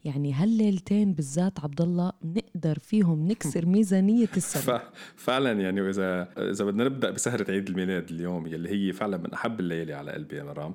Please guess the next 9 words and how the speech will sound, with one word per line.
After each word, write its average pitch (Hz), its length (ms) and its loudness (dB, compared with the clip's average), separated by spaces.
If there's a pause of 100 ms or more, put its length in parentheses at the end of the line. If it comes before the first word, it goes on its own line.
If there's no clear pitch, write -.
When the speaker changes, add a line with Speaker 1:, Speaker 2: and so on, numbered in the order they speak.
(140)
Speaker 2:
آه، 85 240 -4
ونحن 104 220 -2
عادة، 101 320 -2
آه، 76 500 -6
الأصدقاء - 760 -4
بهذا 92 220 -4
اليوم 90 260 -2
بيسهروا 85 360 -6
عنا 82 400 -8